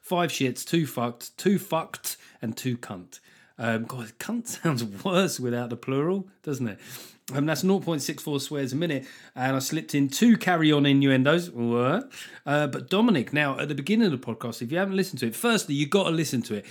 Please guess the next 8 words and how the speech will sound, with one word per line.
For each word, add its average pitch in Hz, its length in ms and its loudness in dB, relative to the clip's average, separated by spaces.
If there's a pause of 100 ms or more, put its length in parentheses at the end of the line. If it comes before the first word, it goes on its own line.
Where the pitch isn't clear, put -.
(140)
His 233 240 2
stuff - 240 -2
about, 165 400 0 (240)
uh, 135 260 0
national 151 680 -2
cryptocurrencies 113 1080 -4
like 117 220 -4
Bitcoin, 120 460 -4